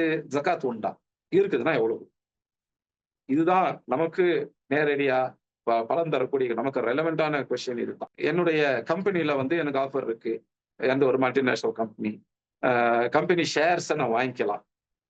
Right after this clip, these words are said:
அஹ், கம்பெனியுடைய, அஹ், எம்ப்ளாயியாக கம்பெனில வேலை செய்யறவரா இருக்கும் பொழுது எனக்கு சலுகை விலையில ஷேர் கிடைக்கும்.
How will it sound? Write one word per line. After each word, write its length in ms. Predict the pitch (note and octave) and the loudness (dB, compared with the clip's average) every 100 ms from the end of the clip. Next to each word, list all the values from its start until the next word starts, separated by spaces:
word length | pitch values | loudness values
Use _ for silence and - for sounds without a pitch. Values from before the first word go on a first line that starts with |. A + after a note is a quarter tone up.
| _ B2+ | _ -4
அஹ், 180 | A#2+ | -2
கம்பெனியுடைய, 640 | A#2+ D3 D#3+ D#3+ D3 C3 B2+ C#3 D#3 D#3 D#3 _ - | 0 2 2 2 2 2 2 4 2 0 -8 _ -6
அஹ், 520 | C3 A#2 A2+ A2+ A2 G#2+ - B2 | -4 -2 -2 -6 -8 -10 0 0
எம்ப்ளாயியாக 840 | C#3 C#3+ D#3 C#3+ C3+ B2 A#2 C3 B2+ | 2 2 4 6 4 4 4 2 2
கம்பெனில 360 | - B2+ C#3+ B2 | -2 0 2 4
வேலை 200 | B2 D3 | 2 2
செய்யறவரா 440 | C#3+ C3 B2 A#2 | 2 2 2 2
இருக்கும் 300 | A2+ A2+ A#2 | 0 -2 -6
பொழுது 320 | G#2 - C3 E3+ - - _ _ - | -6 -4 0 0 -2 -12 _ _ 2
எனக்கு 340 | D3 D#3 D3+ | 2 4 0
சலுகை 380 | - A#3 A#3 G#3 G3+ | 2 2 4 4 4
விலையில 400 | E3+ D#3 D#3 D3+ F3+ D3+ A#2+ | 2 2 2 2 2 0 -2
ஷேர் 260 | - D3 B2 | -2 -2 0
கிடைக்கும். 400 | A2+ A2+ - | -2 -4 -6